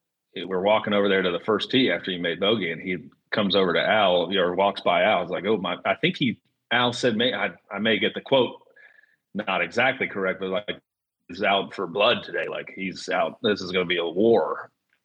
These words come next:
which, I mean, Kyle would know more than any of us about that. Um, and it's just like, no, man, that shouldn't be me. That's not,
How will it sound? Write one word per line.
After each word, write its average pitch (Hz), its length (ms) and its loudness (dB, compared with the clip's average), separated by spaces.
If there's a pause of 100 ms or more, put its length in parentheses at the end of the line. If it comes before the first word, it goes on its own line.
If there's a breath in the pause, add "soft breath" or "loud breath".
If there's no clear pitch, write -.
(180)
which, 76 240 -2
I - 40 -8
mean, 80 300 -10 (400 loud breath)
Kyle 85 320 4
would 82 140 -2
know 92 160 2
more 87 260 2
than 82 220 -6
any 85 200 -6
of 80 120 -2
us - 180 -2
about 107 320 2
that. 85 420 -2
Um, 78 360 -6 (340)
and 120 120 4
it's 117 160 4
just 151 240 2
like, 110 280 2
no, 123 180 -2
man, 127 180 2
that 131 100 2
shouldn't 151 280 -2
be 107 140 -2
me. 113 260 0
That's 90 240 -8
not, 110 380 -2